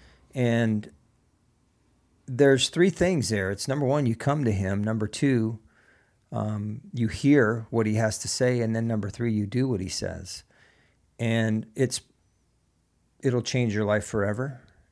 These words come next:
It'll set you on a course for meaning and purpose. And it's, it's the highest form of living that there is on this planet. And it's bigger and more important than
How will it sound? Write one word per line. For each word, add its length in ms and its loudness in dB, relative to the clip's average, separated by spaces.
It'll 300 -2
set 380 0
you 120 0
on 120 0
a 60 -6
course 500 0
for 800 -6
meaning 600 0
and 140 -4
purpose. 720 0
And 720 -2
it's, 280 -8
it's 220 -4
the 80 0
highest 440 4
form 280 2
of 120 4
living 320 2
that 200 -4
there 140 2
is 200 0
on 140 -4
this 140 -4
planet. 480 -4
And 100 -4
it's 140 -6
bigger 440 2
and 140 0
more 220 0
important 520 -2
than 160 -4